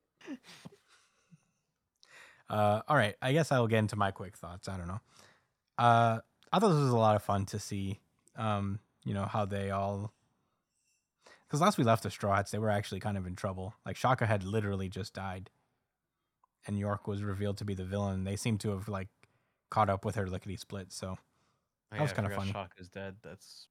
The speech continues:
Speaker 2: really sad.
Speaker 1: It's very sad. One of the guys from Daft Punk. That's what he was designed after. But, um, yeah, this was all cool to see. I don't know if I,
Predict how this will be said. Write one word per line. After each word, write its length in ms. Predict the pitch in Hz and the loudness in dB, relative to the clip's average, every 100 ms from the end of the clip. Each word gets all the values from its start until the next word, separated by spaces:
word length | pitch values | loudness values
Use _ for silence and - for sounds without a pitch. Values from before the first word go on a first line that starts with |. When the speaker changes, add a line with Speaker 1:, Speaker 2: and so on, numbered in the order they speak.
| _ | _
Speaker 2:
really 220 | 101 95 | -18 -16
sad. 340 | 95 - 85 95 _ _ 120 | -16 -14 -14 -14 _ _ -16
Speaker 1:
It's 100 | - | -12
very 220 | 76 87 | -12 -12
sad. 320 | - 71 131 _ _ _ _ _ _ _ _ _ _ _ _ _ _ - 135 | -14 -14 -16 _ _ _ _ _ _ _ _ _ _ _ _ _ _ -18 -4
One 180 | 110 101 | 0 0
of 40 | |
the 60 | 98 | 0
guys 220 | 104 104 | -4 -4
from 160 | 104 | -8
Daft 260 | 95 95 - | -8 -8 -8
Punk. 320 | 104 98 - _ _ _ _ _ _ _ _ _ _ - | -6 -6 -10 _ _ _ _ _ _ _ _ _ _ -18
That's 160 | 120 | -14
what 60 | 95 | -10
he 60 | |
was 60 | 101 | -10
designed 380 | - 104 101 98 | -10 -8 -8 -8
after. 320 | 95 - 123 - _ _ _ _ _ _ _ _ _ _ _ _ | -12 -14 -16 -16 _ _ _ _ _ _ _ _ _ _ _ _
But, 180 | - 92 | -10 -8
um, 320 | 92 98 95 113 _ _ _ _ _ - | -8 -8 -10 -14 _ _ _ _ _ 0
yeah, 220 | 165 170 | 2 4
this 180 | 180 175 | 2 2
was 120 | 180 | 6
all 120 | 131 | 6
cool 220 | - 110 | 4 -2
to 100 | 104 | -2
see. 380 | 101 - 98 95 | -6 -6 -6 -4
I 120 | 147 | 0
don't 80 | 170 | 4
know 120 | 190 175 | 4 4
if 140 | - - _ _ _ _ _ - | 0 -14 _ _ _ _ _ 0
I, 160 | 156 | 2